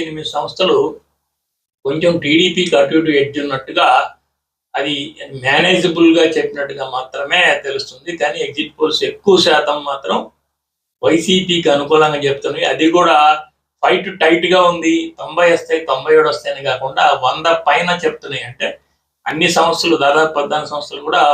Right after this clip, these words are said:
వంద నుంచి నూట ఇరవై, నూట ముప్పై మధ్య వైసీపీ గెయిన్ చేస్తానని చెప్తుంది. తెలుగుదేశం పార్టీకి చెప్పే సంస్థలకు మాత్రం తెలుగుదేశం పార్టీ విన్ అవుతుంది,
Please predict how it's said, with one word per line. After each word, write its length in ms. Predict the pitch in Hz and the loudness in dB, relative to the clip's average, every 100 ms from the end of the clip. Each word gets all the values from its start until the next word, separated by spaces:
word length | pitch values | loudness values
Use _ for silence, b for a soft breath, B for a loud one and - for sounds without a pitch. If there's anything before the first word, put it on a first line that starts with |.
| 139 | 2
వంద 200 | 127 143 165 | -4 -6 -8
నుంచి 280 | 175 175 - - - _ _ _ _ 139 | -8 -10 -10 -8 -8 _ _ _ _ 0
నూట 180 | 170 170 170 | 2 4 4
ఇరవై, 280 | 160 160 165 139 | 4 2 0 -2
నూట 180 | 139 151 156 | 0 2 0
ముప్పై 280 | 151 - 143 143 139 | -2 -4 -2 -2 -2
మధ్య 240 | 131 165 165 135 - - _ _ _ - | -2 2 2 4 2 -4 _ _ _ -10
వైసీపీ 460 | 127 156 175 165 147 127 | -8 -6 -8 -6 -6 -4
గెయిన్ 240 | 139 143 | -4 -2
చేస్తానని 480 | 139 - 135 131 135 135 | 0 0 -2 -10 -6 -4
చెప్తుంది. 420 | 120 - - 165 - - _ - | -4 -6 -4 -2 -2 -8 _ -2
తెలుగుదేశం 500 | 175 208 202 208 190 185 175 | 4 6 4 2 -4 -2 0
పార్టీకి 600 | 175 170 180 175 185 180 170 160 - - - - | 0 -2 -6 -4 -2 2 4 4 2 -4 -8 -2
చెప్పే 260 | 156 160 160 160 | -2 0 -2 -2
సంస్థలకు 420 | 151 - 156 151 | -4 -4 -6 -2
మాత్రం 180 | 147 156 156 | -2 -2 -6
తెలుగుదేశం 420 | 151 160 160 165 - | -4 -4 -4 -8 -2
పార్టీ 280 | 147 147 151 151 _ _ _ | -2 0 -4 -4 _ _ _
విన్ 180 | 135 160 | -4 2
అవుతుంది, 380 | 165 156 147 147 | 2 2 -2 -4